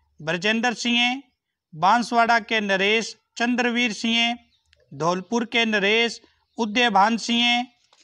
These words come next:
या फिर डूंगरपुर के नरेश लक्ष्मण सिंह। तो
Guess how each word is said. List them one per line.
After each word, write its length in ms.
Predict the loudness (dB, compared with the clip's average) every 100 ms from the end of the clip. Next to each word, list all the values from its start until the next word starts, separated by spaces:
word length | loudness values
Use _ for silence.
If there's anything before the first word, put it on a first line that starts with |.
| -14
या 300 | -4 2 2
फिर 360 | 2 0 0 -2
डूंगरपुर 540 | -4 -2 0 0 -2 -4
के 180 | -2 0
नरेश 500 | 2 2 0 -2 -12 _ _
लक्ष्मण 600 | -6 0 0 0 -2 0 -2
सिंह। 380 | -4 -4 -4 -10 _ _ _ _
तो 40 | -18